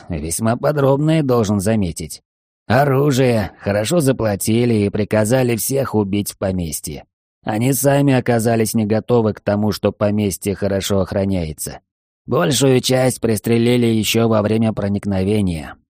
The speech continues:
Пару захватили в плен. Они давно поют, но толку с этого. Все пустышки». «Как же они тогда взорвали стену?»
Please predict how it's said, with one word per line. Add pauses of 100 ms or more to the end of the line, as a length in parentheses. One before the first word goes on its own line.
Пару
захватили
в
плен. (180)
Они
давно
поют,
но
толку
с
этого. (140)
Все
пустышки». (800)
«Как
же
они
тогда
взорвали
стену?»